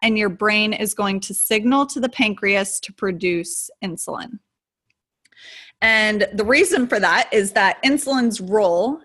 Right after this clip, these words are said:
in the body is to remove glucose from the bloodstream. So it does this by latching onto the glucose in the blood and then bringing it to various insulin receptor sites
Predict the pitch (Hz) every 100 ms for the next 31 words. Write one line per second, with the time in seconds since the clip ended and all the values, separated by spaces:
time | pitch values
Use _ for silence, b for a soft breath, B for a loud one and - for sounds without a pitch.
0 | - 226 220 208 185 185 190 - 196 -
1 | - 214 196 - 202 208 202 208 208 208
2 | 202 190 233 185 190 - - 196 185 175
3 | 170 175 160 247 - - - - _ B
4 | B B B - 208 196 262 262 247 165
5 | 202 - - 185 180 175 175 190 b b
6 | b _ 185 175 - 247 254 262 254 254
7 | 220 214 254 233 302 - - - 220 208
8 | 214 220 202 175 208 277 - 214 214 190
9 | 214 214 214 214 214 - - 233 202 196
10 | 170 202 190 190 190 185 - - _ 226
11 | - 220 202 196 - 214 - 208 - 175
12 | 170 -